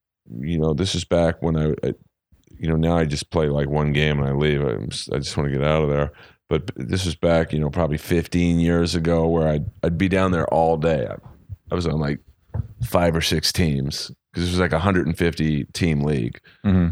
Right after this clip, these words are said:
Speaker 1: So there's, like, you, you could literally be there all day, uh, which I loved at the time.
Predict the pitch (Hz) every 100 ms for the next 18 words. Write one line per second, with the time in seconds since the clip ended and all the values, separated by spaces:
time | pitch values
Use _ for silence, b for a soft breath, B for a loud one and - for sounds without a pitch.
0 | - - 85 78 78 73 - - _ _
1 | _ _ _ - 85 85 98 90 87 113
2 | - 135 131 107 92 87 82 76 65 69
3 | 57 - - _ - 60 50 50 76 85
4 | 90 95 73 - 69 - 73 -